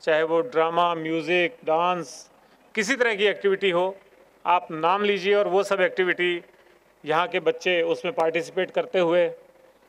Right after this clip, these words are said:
और उसमें एक्सीलेंस दिखाते हुए नज़र आए। बहुत ही अच्छी बात है।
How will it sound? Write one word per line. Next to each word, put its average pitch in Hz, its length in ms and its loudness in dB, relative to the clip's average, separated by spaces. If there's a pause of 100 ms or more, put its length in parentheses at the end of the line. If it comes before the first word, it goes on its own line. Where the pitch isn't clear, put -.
(100)
और 185 140 2
उसमें 208 320 0
एक्सीलेंस 202 840 -2 (1120)
दिखाते 165 400 -2
हुए 185 280 2 (500)
नज़र 165 280 2
आए। 123 200 -2 (2000)
बहुत 180 340 0
ही 214 80 2
अच्छी 202 260 0
बात 170 260 0
है। 151 120 -4